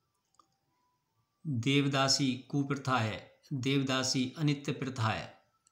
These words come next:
देवदासी असभ्य प्रथा है, देवदासी अमानवीय प्रथा है। यह बंद होनी चाहिए, यह समाप्त होनी चाहिए, इसका विरोध होना चाहिए, सही कदम उठाना चाहिए।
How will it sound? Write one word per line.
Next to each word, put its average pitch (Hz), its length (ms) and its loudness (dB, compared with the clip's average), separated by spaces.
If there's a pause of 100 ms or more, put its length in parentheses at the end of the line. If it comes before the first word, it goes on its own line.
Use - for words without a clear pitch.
(100)
देवदासी 131 800 0
असभ्य 143 340 2
प्रथा 127 320 -4
है, 104 400 -2
देवदासी 127 840 0
अमानवीय 127 460 2
प्रथा 113 320 -6
है। - 360 -8 (760)
यह 120 180 0
बंद 139 240 4
होनी 135 280 4
चाहिए, 120 380 0
यह 110 180 -4
समाप्त 135 460 2
होनी 123 220 0
चाहिए, 107 600 -6
इसका - 240 0
विरोध 131 380 2
होना 123 260 0
चाहिए, 107 460 -4
सही 135 300 -2
कदम 131 320 0
उठाना 113 340 0
चाहिए। 101 560 -6